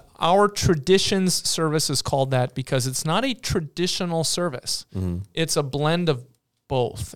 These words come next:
Speaker 1: and it's, it has liturgy, but the liturgy is, is what would be called low church.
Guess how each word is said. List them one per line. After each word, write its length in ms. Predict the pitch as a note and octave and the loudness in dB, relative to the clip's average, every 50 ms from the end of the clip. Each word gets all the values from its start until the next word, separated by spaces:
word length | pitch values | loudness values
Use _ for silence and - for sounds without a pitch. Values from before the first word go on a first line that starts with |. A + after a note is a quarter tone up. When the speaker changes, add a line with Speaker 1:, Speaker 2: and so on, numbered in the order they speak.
| - | -6
Speaker 1:
and 180 | - D#3 D3+ D3 | -2 0 2 4
it's, 380 | D3 C#3+ C3+ - - - - - _ - _ _ _ _ - | 4 2 2 0 -2 -2 -4 -6 _ -20 _ _ _ _ 0
it 140 | E3 E3 D3+ | 2 2 4
has 280 | F3 G#3 A3 G3 D#3+ | 4 4 2 2 0
liturgy, 440 | D#3 F3 G#3 A3 G#3 E3+ C3 C#3+ C#3+ | 0 0 2 4 4 2 2 0 -2
but 140 | C3 C#3 C3+ | -2 -4 -4
the 80 | C3+ | -2
liturgy 500 | C#3 D3 E3+ F3+ G3 E3+ D3 D3+ D3+ C#3+ | -2 -2 0 -2 -2 -2 -2 -2 0 2
is, 220 | C#3 C3+ B2 - - | 2 2 2 0 -2
is 260 | - - D3 C3 B2 | -2 -2 -2 -2 0
what 180 | C3+ D3+ D3 D3+ | 0 0 0 0
would 120 | D3+ C#3+ | 0 0
be 100 | C#3+ C#3 | -2 -4
called 440 | - - C#3+ C#3 C3 B2+ B2 - - | -2 0 2 2 2 2 0 -4 -16
low 380 | - C3 B2+ C3 C#3 D3 D#3+ D#3+ | -14 -8 -2 2 4 4 4 2
church. 680 | - - - D#3+ C3+ B2 - - - - - - - | 0 -2 -2 -2 -2 -2 -4 -6 -6 -6 -6 -6 -8